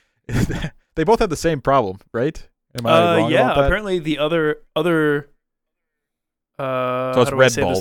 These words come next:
Speaker 2: without spoil-,
Speaker 1: by the way.
Speaker 2: okay, yeah. Other, other Red Bull powered cars had the same problem.
Speaker 1: Wow. I, <laughs> I had forgotten that one burst into flames <laughs> at the beginning of the race.
Speaker 2: <laughs> Yeah, fun times.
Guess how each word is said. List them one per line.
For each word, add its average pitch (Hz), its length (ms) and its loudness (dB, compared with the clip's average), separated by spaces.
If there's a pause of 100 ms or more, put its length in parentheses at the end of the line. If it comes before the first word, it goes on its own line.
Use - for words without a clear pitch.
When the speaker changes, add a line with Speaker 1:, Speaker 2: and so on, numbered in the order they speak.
Speaker 2:
without 123 80 -8
spoil-, - 220 -4
Speaker 1:
by - 40 -2
the 127 60 -2
way. 127 60 -2 (100)
Speaker 2:
okay, 117 120 -4
yeah. 110 180 -8 (200)
Other, 185 340 2
other 170 200 2
Red 143 180 0
Bull 143 120 0
powered 139 320 0
cars 131 260 -2
had 127 100 -12
the 123 80 -10
same 127 200 -8
problem. 123 340 -8 (2250)
Speaker 1:
Wow. 87 240 -12 (920)
I, 113 60 -4 (120)
<laughs> 151 80 -2
I 139 40 0
had 170 360 0
forgotten 131 380 0
that 107 160 -6
one 113 180 -4
burst 107 320 -4
into 104 140 -10
flames 101 540 -10
<laughs> - 40 -20
at - 180 -10
the 143 100 -4
beginning 170 340 -2
of - 60 -4
the - 400 0 (260)
race. 254 180 4
Speaker 2:
<laughs> - 40 -20 (420)
Yeah, 190 420 -8 (180)
fun 185 200 -2
times. - 500 -6